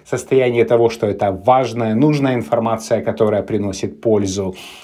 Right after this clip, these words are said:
моим слушателям. И вот в этом состоянии я записываю видео. Записал, прошло, сделано. Потренируйте якорение.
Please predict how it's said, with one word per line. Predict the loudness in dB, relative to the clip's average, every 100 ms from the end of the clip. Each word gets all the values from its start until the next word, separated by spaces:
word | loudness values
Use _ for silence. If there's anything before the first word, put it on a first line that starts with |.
| -6
моим | -2 -2 -2
слушателям. | -4 0 0 0 -4 -6 -10 -12 -16 _ -18 -18 -18 -4
И | 0 4
вот | 4 4
в | 2
этом | 2 2 -4
состоянии | -4 -4 0 2 2 2 0 -2 -6 -14 -8
я | 2 4 2
записываю | 0 -4 -2 -4 -2 0 0 0
видео. | 0 0 -2 -6 -10 -14 _ -20 -20 _ _
Записал, | 0 2 2 2 2 2 0 -4 -12 _ _
прошло, | 0 0 0 2 4 2 -4 _ _ _ _
сделано. | -10 0 2 4 2 -4 -12 -18 _ _ _ _ _ -20 _ _ _ _
Потренируйте | 0 0 2 4 4 4 2 0
якорение. | 2 2 2 2 0 -6